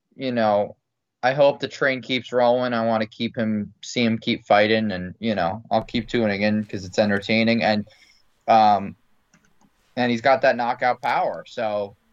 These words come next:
I think that's definitely what people like to see too. As, as bo-, like,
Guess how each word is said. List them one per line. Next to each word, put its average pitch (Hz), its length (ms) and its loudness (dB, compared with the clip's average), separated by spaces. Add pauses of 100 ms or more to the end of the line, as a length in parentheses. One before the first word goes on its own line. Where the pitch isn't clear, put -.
(240)
I 120 80 -2
think 123 140 -6
that's 127 180 0
definitely 127 320 -2
what 120 160 -6
people 131 220 -2
like 123 160 4
to 123 100 -14
see 139 220 -6
too. 147 180 2
As, 107 140 2 (120)
as 120 200 0
bo-, 139 160 2
like, 135 280 4